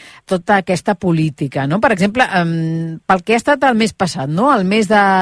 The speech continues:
novembre, no? Quines dades tenen en relació a aquesta qüestió?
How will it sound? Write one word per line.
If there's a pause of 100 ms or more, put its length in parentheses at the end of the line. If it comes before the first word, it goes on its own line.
(120)
novembre,
no?
Quines
dades
tenen
en
relació
a
aquesta
qüestió?